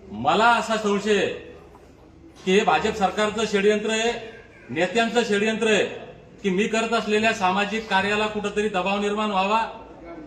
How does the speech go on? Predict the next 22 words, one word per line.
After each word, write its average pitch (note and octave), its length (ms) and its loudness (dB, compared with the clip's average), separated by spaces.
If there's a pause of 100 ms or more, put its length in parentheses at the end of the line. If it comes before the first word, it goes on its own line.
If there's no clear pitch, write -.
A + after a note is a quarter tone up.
(220)
मी F#3 180 -2
हा G3 160 2
लढा G#3+ 220 2
कुठंतरी G#3+ 440 -2
थांबवावा, G3 440 0 (640)
माझ्या F#3 340 0
जीवाची G#3+ 400 0
भीती F#3 240 -2
दाखवून G#3+ 440 0 (840)
माझं G3 360 0
फिरणं G3+ 380 -2
बंद G#3 220 -2
करण्यासाठी, G#3+ 680 -2 (540)
सामाजिक F3+ 460 0 (260)
काम G#3 200 2 (120)
बंद G3+ 220 2
करण्यासाठी G#3+ 680 0 (2000)
धमकी F#3+ 400 2
देण्यासाठीचा G#3 680 0
हा F#3+ 120 6
प्रकार F#3 360 0
आहे. G#3 120 0